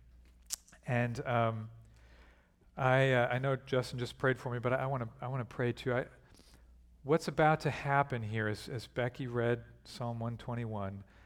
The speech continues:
and as these words are open in front of us, the living God is present here with us.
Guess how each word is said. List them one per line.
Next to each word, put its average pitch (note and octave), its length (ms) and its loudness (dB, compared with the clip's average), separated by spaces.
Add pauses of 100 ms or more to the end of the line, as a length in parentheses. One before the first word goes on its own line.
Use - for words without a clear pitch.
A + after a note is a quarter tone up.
(260)
and A#2 80 -6
as G#2+ 140 -6
these B2+ 200 -6
words A#2+ 260 0
are A2+ 200 -4 (180)
open A#2+ 260 -2
in G#2+ 100 -4
front A2 220 -4
of G#2 80 -4
us, - 360 -6 (460)
the A#2+ 80 0
living C3+ 380 2
God A#2+ 300 6
is G2+ 240 -4
present B2+ 380 0
here A#2 160 -2
with G#2+ 220 -2
us. - 380 -2